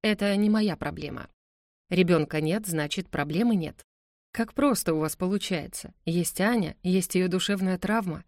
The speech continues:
и я сделаю все возможное, чтобы ей помочь". Встаю со стула, в кучу сгребаю документы, лежащие перед врачом,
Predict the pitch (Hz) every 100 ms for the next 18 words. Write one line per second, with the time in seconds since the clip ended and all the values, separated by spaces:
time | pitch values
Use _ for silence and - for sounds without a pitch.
0 | _ - 190 185 180 202 185 180 202 190
1 | 196 202 196 151 151 - 160 160 175 190
2 | 165 190 170 - - _ _ - 170 156
3 | 147 143 - 190 196 170 _ - - 170
4 | 170 151 151 143 147 - 151 156 196 185
5 | 180 185 175 180 170 175 165 160 175 -
6 | 165 160